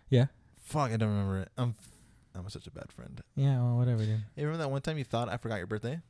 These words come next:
Speaker 2: and I didn't?
Speaker 1: No.
Speaker 2: Hmm.
Speaker 1: What? What happened?
Speaker 2: You called me out mid-podcast. She's like, "When's my birthday?"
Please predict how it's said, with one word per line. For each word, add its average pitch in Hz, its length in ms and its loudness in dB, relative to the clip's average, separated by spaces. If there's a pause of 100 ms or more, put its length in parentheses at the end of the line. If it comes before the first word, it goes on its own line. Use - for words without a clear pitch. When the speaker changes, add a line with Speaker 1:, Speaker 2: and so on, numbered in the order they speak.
(100)
Speaker 2:
and 101 120 -6
I 98 60 -4
didn't? 104 540 -6 (300)
Speaker 1:
No. 123 480 8 (420)
Speaker 2:
Hmm. 127 300 -4 (160)
Speaker 1:
What? 180 300 6
What 185 100 4
happened? 170 320 2 (560)
Speaker 2:
You 233 100 2
called 202 280 8
me 190 100 6
out 190 280 6
mid-podcast. 135 760 2
She's 135 120 -2
like, 131 100 4
"When's 135 120 4
my 143 60 2
birthday?" 120 320 2